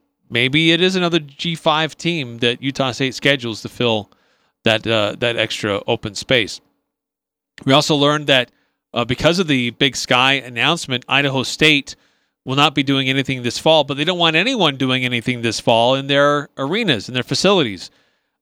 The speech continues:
There's the, uh, Rocky Mountain Rumble that takes place in the fall, uh, late August, and it pits Idaho schools against Utah schools at the high school football level. And Idaho State saying, "Nope,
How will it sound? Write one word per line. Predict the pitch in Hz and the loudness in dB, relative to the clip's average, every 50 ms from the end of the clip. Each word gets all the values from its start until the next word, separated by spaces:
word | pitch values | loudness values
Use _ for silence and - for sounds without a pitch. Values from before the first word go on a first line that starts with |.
| _ _ _ - | _ _ _ 0
There's | 135 135 135 135 131 117 | 2 2 4 2 0 0
the, | - 127 123 120 120 120 | 0 0 0 2 2 2
uh, | 120 117 117 | 2 0 0
Rocky | 113 135 156 175 - 170 160 | 2 2 2 2 0 -2 0
Mountain | 156 156 160 135 127 127 | 0 0 0 -2 -4 0
Rumble | 135 156 202 185 160 139 | 0 0 2 2 -2 -2
that | 131 127 | -2 -4
takes | - 135 143 - - | -4 -4 -4 -4 -6
place | - _ 139 127 123 - - | -2 _ 0 0 0 -2 -6
in | 135 127 | -10 -10
the | 113 | -12
fall, | - - 131 113 107 104 107 120 - _ _ _ _ _ _ _ _ _ _ - - | -4 0 2 2 2 2 0 -2 -8 _ _ _ _ _ _ _ _ _ _ -8 -4
uh, | 123 | 0
late | 127 147 151 - - | 2 2 2 2 0
August, | 135 139 143 135 117 113 117 - - - - _ _ _ _ _ _ _ _ _ _ | 0 0 0 0 -4 -6 -8 -8 -10 -14 -20 _ _ _ _ _ _ _ _ _ _
and | - 127 123 123 127 | 0 0 2 2 2
it | 135 127 - _ _ _ _ _ _ _ | 0 0 -2 _ _ _ _ _ _ _
pits | - - 160 151 - - - - - - - _ _ _ _ - | 2 2 2 2 2 -4 -8 -8 -10 -10 -12 _ _ _ _ 0
Idaho | 147 156 160 156 156 170 | 2 4 4 4 2 0
schools | 151 - - - 165 165 170 160 131 | 0 -2 0 0 2 2 2 2 0
against | 151 143 139 156 151 - - - | -2 -2 -2 -4 -4 -4 -6 -4
Utah | 160 196 180 - - 139 120 110 | -4 -2 -2 2 2 2 2 2
schools | - - - 131 120 110 101 95 - - | -4 -6 -4 -4 -2 -2 -4 -6 -6 -8
at | - 127 | -6 -6
the | 127 | -2
high | 107 117 139 156 | 0 2 0 0
school | 151 - - 143 131 117 | 0 -2 -2 -2 -2 0
football | - 180 175 - 131 123 117 | 0 -2 0 0 0 0 0
level. | 110 107 104 107 120 127 - _ _ _ _ _ _ _ _ _ - | 0 -2 -2 -2 -6 -8 -8 _ _ _ _ _ _ _ _ _ -4
And | 120 127 127 127 127 127 123 - _ _ - | 0 0 0 0 -2 -4 -8 -12 _ _ 2
Idaho | 131 139 151 151 151 | 2 4 4 2 0
State | 143 - - 160 165 165 - - | 0 0 2 2 2 2 0 -4
saying, | - - 139 135 135 135 135 127 123 _ _ _ _ - | -4 -2 0 0 0 0 -2 -8 -14 _ _ _ _ 0
"Nope, | 139 151 185 208 208 | 2 2 2 2 0